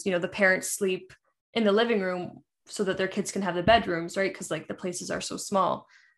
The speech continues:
But the problem is just that this idea, you know, that all of the most basic human necessities, which are human rights, like housing, food, have just been turned into complete and utter,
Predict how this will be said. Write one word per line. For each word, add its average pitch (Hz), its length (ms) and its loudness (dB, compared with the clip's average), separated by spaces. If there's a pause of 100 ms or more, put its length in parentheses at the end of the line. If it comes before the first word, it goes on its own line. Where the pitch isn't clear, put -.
(460)
But 202 360 6
the 226 120 -4
problem 247 480 4
is 214 180 -2
just 214 220 -2
that 196 280 2
this 214 200 -2
idea, 208 720 4
you 196 140 -4
know, 180 220 -4
that 175 280 0 (380)
all 254 220 8
of 220 300 4
the 208 160 0 (640)
most 233 560 -2
basic 233 420 0
human 208 720 -4 (280)
necessities, 208 800 -2
which - 160 -2
are - 120 2
human 214 400 0
rights, 185 320 0
like - 120 -8
housing, 202 680 2 (280)
food, 196 440 -2
have 202 220 0
just 208 280 -2
been 196 160 2
turned 233 420 0
into 190 220 -6
complete - 1000 -4
and 202 180 -4
utter, 190 500 2